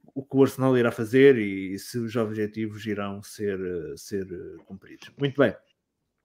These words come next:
Malta, fechamos o podcast. Regressaremos então na próxima semana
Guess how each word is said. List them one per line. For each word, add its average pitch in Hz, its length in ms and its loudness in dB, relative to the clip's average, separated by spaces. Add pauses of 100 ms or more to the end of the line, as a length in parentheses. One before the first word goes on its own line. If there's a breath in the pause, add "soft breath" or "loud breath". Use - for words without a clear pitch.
(240)
Malta, 131 300 6
fechamos 156 640 4 (540 soft breath)
o 131 580 10
podcast. 135 760 2
Regressaremos 131 640 4
então 120 480 2
na 113 460 -2
próxima 143 380 0
semana 117 520 -2